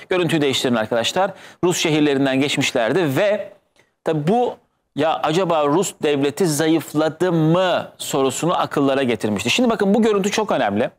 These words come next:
Burada Putin dün olay gerçekleşmeden birkaç saat önce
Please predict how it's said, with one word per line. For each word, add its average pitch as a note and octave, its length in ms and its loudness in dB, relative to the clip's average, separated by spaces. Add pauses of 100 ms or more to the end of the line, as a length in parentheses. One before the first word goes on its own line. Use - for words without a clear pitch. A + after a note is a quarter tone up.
(440)
Burada C4 300 0
Putin F3 380 -2 (560)
dün G3+ 260 2 (440)
olay A3+ 300 0
gerçekleşmeden A3+ 840 0
birkaç F3+ 260 -2
saat B2 400 -2
önce D#3+ 500 0